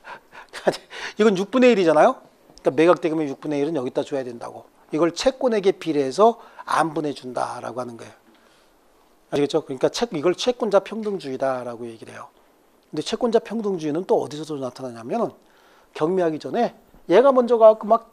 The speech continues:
떼굴떼굴 굴르면서 제발 내 것 좀 가-, 갚아달라고 막 울고불고 난리가 났어요. 그래서 매각을 통해서 얘 먼저 갚아줬어요.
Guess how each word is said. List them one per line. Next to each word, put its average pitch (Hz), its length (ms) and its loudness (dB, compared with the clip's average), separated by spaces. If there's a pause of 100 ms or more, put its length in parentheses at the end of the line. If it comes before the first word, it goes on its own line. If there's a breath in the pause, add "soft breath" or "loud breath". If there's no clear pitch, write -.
(140)
떼굴떼굴 359 640 10
굴르면서 214 440 -2
제발 196 380 2
내 180 80 2
것 190 140 -2
좀 202 120 -4
가-, 185 200 2
갚아달라고 190 720 2
막 180 240 0
울고불고 294 760 6
난리가 175 340 6
났어요. 135 380 -8 (420 soft breath)
그래서 156 180 -4
매각을 151 360 2
통해서 143 400 -6
얘 143 100 0
먼저 139 220 -6
갚아줬어요. - 580 -16